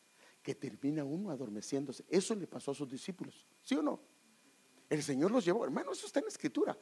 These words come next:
los llevó al monte. Hermano, él tenía necesidad que ellos lo ayudaran a orar.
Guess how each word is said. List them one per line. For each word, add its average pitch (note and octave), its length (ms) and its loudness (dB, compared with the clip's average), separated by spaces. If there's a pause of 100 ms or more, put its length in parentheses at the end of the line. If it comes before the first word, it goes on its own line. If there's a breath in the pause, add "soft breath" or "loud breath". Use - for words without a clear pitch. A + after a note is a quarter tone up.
los C#3 240 4
llevó C3+ 500 6 (320 loud breath)
al C3 200 2
monte. A#3+ 480 0 (340 soft breath)
Hermano, B3+ 540 2
él A3+ 200 0
tenía A3 480 4
necesidad E3+ 840 0 (440 soft breath)
que C#3 100 -2
ellos F#3+ 220 2
lo G3 80 0
ayudaran C#3+ 400 0
a C3+ 60 -2
orar. B2+ 200 0